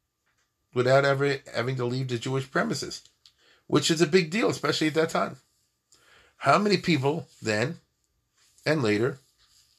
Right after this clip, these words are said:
went off the derech simply because they went to college and they met this guy, or better yet, they met this girl, or they met this professor, and the rest is history?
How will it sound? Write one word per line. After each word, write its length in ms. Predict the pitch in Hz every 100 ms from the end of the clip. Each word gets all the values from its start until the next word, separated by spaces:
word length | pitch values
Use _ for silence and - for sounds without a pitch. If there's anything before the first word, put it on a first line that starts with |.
| _ -
went 200 | - 160
off 100 | 185
the 100 | 147
derech 240 | 120 131
simply 280 | 131 156 165
because 180 | 156 151
they 80 | 143
went 120 | 151
to 60 |
college 380 | 117 120 135 143 - _ - - - - - - -
and 140 | 113
they 80 | 110
met 200 | 143 165
this 140 | 143
guy, 320 | - 120 135 -
or 80 | 135
better 220 | 98 123
yet, 180 | 127 123
they 80 | 110
met 160 | 123
this 180 | 135 131
girl, 380 | - 95 113 131 _ _ _ _ _ _ _ _
or 120 | 120
they 80 | 120
met 260 | 131 147
this 140 | 151 143
professor, 640 | 151 135 104 - 131 139 _ _ _ _ _ _ _
and 180 | 120 117
the 60 |
rest 220 | 120 139 160
is 100 | 160
history? 420 | 202 202 107